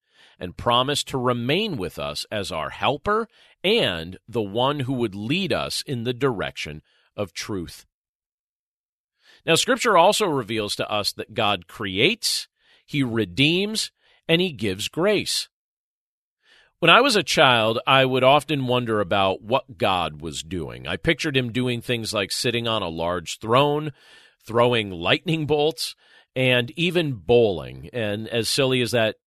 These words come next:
might seem, I had been told as a young child that the sound of thunder was actually the sound of God bowling. And I guess that's somewhat entertaining, particularly,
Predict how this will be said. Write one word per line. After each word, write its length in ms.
might 260
seem, 380
I 120
had 120
been 160
told 400
as 260
a 60
young 240
child 380
that 160
the 80
sound 360
of 120
thunder 580
was 240
actually 460
the 100
sound 420
of 180
God 440
bowling. 460
And 100
I 20
guess 200
that's 180
somewhat 320
entertaining, 500
particularly, 720